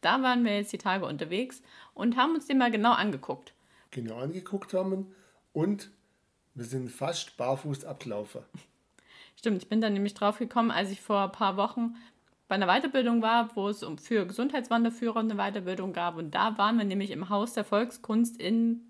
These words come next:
Speaker 1: Balingen-Dürrwangen. Und dort geht der Weg los. Da habe ich ihn gesehen und da haben wir auch abends das Schwäbische Alb-Quiz gespielt. Und da ging's auch um Wilhelm Hauff und um die Sage vom Hirschgulden. Und irgendwie hat mich das so gefesselt, dass ich gesagt habe, jetzt muss ich mich mit dem Weg beschäftigen und mit der Sage beschäftigen.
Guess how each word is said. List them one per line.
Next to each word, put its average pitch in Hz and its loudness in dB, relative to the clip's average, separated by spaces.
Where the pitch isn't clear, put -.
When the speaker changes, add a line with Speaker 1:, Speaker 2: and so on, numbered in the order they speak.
Speaker 1:
Balingen-Dürrwangen. 202 0
Und 208 0
dort 277 -2
geht 294 -2
der 262 4
Weg 240 0
los. 160 -2
Da 208 -4
habe 214 -2
ich - -8
ihn 156 -6
gesehen 285 2
und 240 4
da 214 2
haben 247 4
wir - 2
auch 185 -2
abends 262 6
das 214 -2
Schwäbische 202 -2
Alb-Quiz 254 -2
gespielt. 233 0
Und 202 -2
da 240 6
ging's 277 4
auch 226 4
um 214 6
Wilhelm 208 4
Hauff 254 4
und 214 0
um 214 2
die 208 2
Sage 202 2
vom 185 -4
Hirschgulden. 285 4
Und 247 0
irgendwie 262 2
hat 240 0
mich 233 -2
das 233 -2
so 262 2
gefesselt, 247 0
dass 202 -6
ich - -10
gesagt 185 -6
habe, 170 -4
jetzt 214 -2
muss 214 4
ich 208 -4
mich 208 -2
mit 165 -6
dem 156 -2
Weg 269 -2
beschäftigen 233 -2
und 180 -2
mit 175 -2
der 175 -2
Sage 220 4
beschäftigen. 208 -2